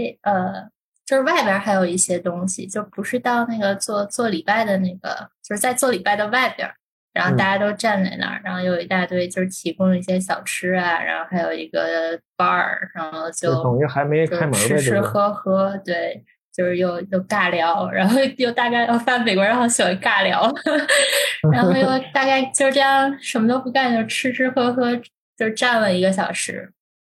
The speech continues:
Speaker 2: 啊，
Speaker 1: 然后
Speaker 2: 这是在室内还是户外啊？
Speaker 1: 这个，哦，这都是在室内。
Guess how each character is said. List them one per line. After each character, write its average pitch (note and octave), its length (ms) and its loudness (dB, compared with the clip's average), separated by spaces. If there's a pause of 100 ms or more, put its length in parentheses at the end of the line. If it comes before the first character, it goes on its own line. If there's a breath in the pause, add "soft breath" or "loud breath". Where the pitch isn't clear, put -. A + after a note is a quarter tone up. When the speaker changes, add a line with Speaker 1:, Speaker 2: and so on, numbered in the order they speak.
(560)
Speaker 2:
啊， B2+ 120 2
Speaker 1:
然 G3 120 2
后 G#3 60 2
Speaker 2:
这 G3+ 60 4
是 G#3+ 60 2
在 G#3+ 120 4
室 G#3+ 220 2
内 A3+ 160 4
还 C3 120 2
是 - 40 2
户 A#2+ 300 2
外 A#2+ 80 4
啊？ G2 100 0
Speaker 1:
这 - 0 -
个， - 120 -14 (640)
哦， A#3 100 2
这 C#4 160 2
都 C4 220 2
是 B3 100 0
在 G3 300 0
室 - 300 -4
内。 F#3+ 380 0